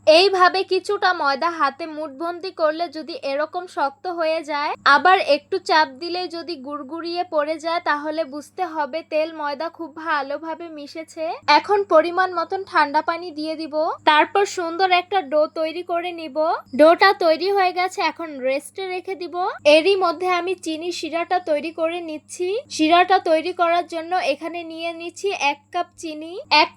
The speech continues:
কাপ চিনির জন্য এখানে আমি দিয়ে দিচ্ছি এক কাপ পানি। ফ্লেভারের জন্য এখানে আমি সামান্য ফুড কালার দিয়ে দিব, দুটো এলাচ দিয়ে দিয়েছি।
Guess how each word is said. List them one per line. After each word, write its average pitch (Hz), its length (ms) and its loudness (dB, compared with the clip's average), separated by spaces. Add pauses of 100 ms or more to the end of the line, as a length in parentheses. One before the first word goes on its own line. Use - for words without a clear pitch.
কাপ 381 160 6 (120)
চিনির 339 420 -4
জন্য 349 180 0 (220)
এখানে 359 260 -2 (100)
আমি 359 120 -6 (100)
দিয়ে 311 260 -2
দিচ্ছি 349 260 -6 (240)
এক 311 100 -8 (120)
কাপ 359 160 0 (120)
পানি। 302 280 -2 (180)
ফ্লেভারের 359 640 4
জন্য 359 200 -2 (200)
এখানে 330 300 -8 (100)
আমি 359 140 -8 (100)
সামান্য 302 340 -2 (120)
ফুড 320 180 -8 (100)
কালার 330 340 -4
দিয়ে 311 220 -4
দিব, 320 120 -8 (240)
দুটো 302 180 -6 (120)
এলাচ 294 200 -4 (120)
দিয়ে 330 220 -10
দিয়েছি। 330 400 -10